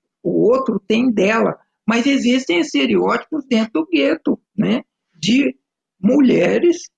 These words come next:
inclusive eu conheço esses casos, não é nenhum nem dois, de mulheres que se apaixonam por pessoas trans, por mulheres trans, e gostariam de ficar com essas mulheres.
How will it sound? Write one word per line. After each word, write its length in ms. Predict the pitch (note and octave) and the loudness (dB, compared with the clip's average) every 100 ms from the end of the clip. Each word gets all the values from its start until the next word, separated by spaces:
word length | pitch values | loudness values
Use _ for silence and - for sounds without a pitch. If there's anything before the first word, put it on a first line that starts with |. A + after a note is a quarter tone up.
| G3+ | -20
inclusive 460 | F#3 F#3 - G3 | -8 -8 -6 -6
eu 60 | G3 | -6
conheço 600 | - G#3 G#3+ F#3+ A3+ C#4 | -4 -2 0 0 -2 -4
esses 280 | - - _ | -10 -14 _
casos, 460 | F3+ E3 G3 A#3+ _ - | -4 -2 -2 -6 _ -10
não 240 | - F#3 | -8 -8
é 140 | F3+ F#3 | -8 -8
nenhum 340 | F#3+ F#3+ G#3 | -8 -8 -10
nem 220 | G#3 G#3+ | -8 -4
dois, 400 | G#3 A3 F#3+ B3+ | -2 0 0 0
de 180 | - - | -4 -4
mulheres 600 | C#4 F#4 C#4+ G3+ A#3+ C#4 | 0 2 2 2 0 -2
que 140 | - C4 | -4 -4
se 120 | C#4+ | -2
apaixonam 840 | C4+ D#4 D#4+ - C4+ A#3+ B3 D4+ - | -2 0 -2 -2 0 2 0 -2 -4
por 280 | G3 F#3+ A#3+ | 0 0 0
pessoas 560 | A#3 G3+ - E3 G3 A3+ _ _ - | -2 -2 -2 -2 -2 -2 _ _ -2
trans, 340 | B3+ A#3+ - _ _ _ | 0 0 -2 _ _ _
por 220 | G#3+ B3 | -4 -4
mulheres 720 | A#3 C#4+ A#3+ G3 G3+ A#3 - _ _ - | -4 -2 0 0 0 -2 -6 _ _ -2
trans, 360 | C4+ B3+ D#3+ - _ _ _ _ _ _ - | 0 2 -2 -6 _ _ _ _ _ _ -6
e 100 | D4 | -2
gostariam 560 | C4 C#4 D4+ D#4 D4+ E4 | 0 0 0 0 -2 -4
de 80 | - | -2
ficar 320 | B3+ A3+ G#3+ | -2 -2 -2
com 60 | |
essas 220 | G#3+ A3 G#3+ | -4 -4 -2
mulheres. 440 | A3 G#3+ F#3+ F#3 | 0 0 0 -4